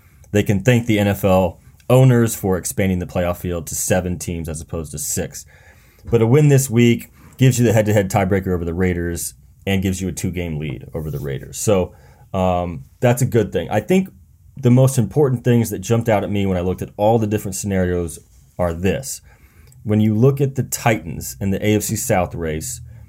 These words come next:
both teams have four games left. You know, both teams have one really tough game. The Titans go to Green Bay and the Colts go to Pittsburgh. The games the Colts want the Titans to lose the most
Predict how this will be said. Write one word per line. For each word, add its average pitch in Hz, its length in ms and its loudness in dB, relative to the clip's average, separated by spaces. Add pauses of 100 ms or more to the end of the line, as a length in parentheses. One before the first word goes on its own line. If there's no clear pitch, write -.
(380)
both 113 180 2
teams 113 220 2
have 95 160 0
four 92 200 -2
games 85 280 -6
left. 123 400 0 (500)
You 113 120 2
know, 113 80 4
both 127 280 2
teams 131 220 4
have 110 180 2
one 120 240 4
really 117 220 4
tough 101 300 -2
game. 85 240 -4
The 85 80 -6
Titans 113 500 -2
go 113 480 2
to 113 160 -4
Green 104 340 -2
Bay 98 440 0 (960)
and 101 160 0
the 95 60 -2
Colts 107 340 -2
go 101 160 0
to 90 80 -2
Pittsburgh. - 640 -10 (1040)
The 110 100 -2
games 151 440 0
the 120 80 -2
Colts 139 440 0
want 117 380 0
the 107 80 -6
Titans 107 580 -6
to 107 140 -6
lose 95 640 -2 (680)
the 107 120 0
most 110 640 2